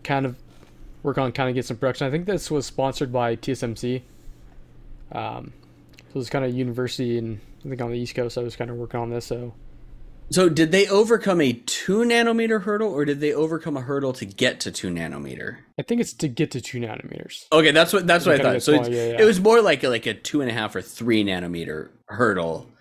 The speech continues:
Speaker 2: to get to
Speaker 1: Yeah.
Speaker 2: two nanometer, right? Okay, that's, that's what I thought I read,
Speaker 1: At
Speaker 2: and then
Speaker 1: a
Speaker 2: I was
Speaker 1: certain
Speaker 2: reading
Speaker 1: point,
Speaker 2: this, I'm
Speaker 1: you
Speaker 2: like,
Speaker 1: just gotta
Speaker 2: "Wait, did
Speaker 1: cram
Speaker 2: they go
Speaker 1: so much
Speaker 2: beyond
Speaker 1: stuff
Speaker 2: two
Speaker 1: into it.
Speaker 2: nanometer?" <laughs>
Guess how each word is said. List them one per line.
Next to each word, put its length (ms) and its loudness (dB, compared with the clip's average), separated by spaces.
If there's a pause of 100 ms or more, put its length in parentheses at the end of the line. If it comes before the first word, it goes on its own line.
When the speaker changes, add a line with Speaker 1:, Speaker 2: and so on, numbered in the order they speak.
(320)
Speaker 2:
to 100 0
get 300 2 (100)
to 80 2
Speaker 1:
Yeah. 60 -2
Speaker 2:
two 200 -6
nanometer, 480 -10
right? 220 -4
Okay, 380 -4
that's, 320 0 (340)
that's 160 4
what 100 6
I 120 6
thought 420 4
I 80 6
read, 220 6
Speaker 1:
At 60 10
Speaker 2:
and 60 8
then 120 4
Speaker 1:
a 20 6
Speaker 2:
I 60 6
was 140 2
Speaker 1:
certain 140 4
Speaker 2:
reading 100 6
Speaker 1:
point, 40 8
Speaker 2:
this, 80 2
I'm 40 -2
Speaker 1:
you 20 0
Speaker 2:
like, 80 2
Speaker 1:
just 100 0
gotta 140 6
Speaker 2:
"Wait, 80 -4
did 20 -14
Speaker 1:
cram 220 0
Speaker 2:
they 100 2
go 140 2
Speaker 1:
so 140 0
much 40 6
Speaker 2:
beyond 240 2
Speaker 1:
stuff 140 -2
Speaker 2:
two 80 -2
Speaker 1:
into 120 0 (200)
it. 120 -2 (720)
Speaker 2:
nanometer?" 220 2
<laughs> 40 -20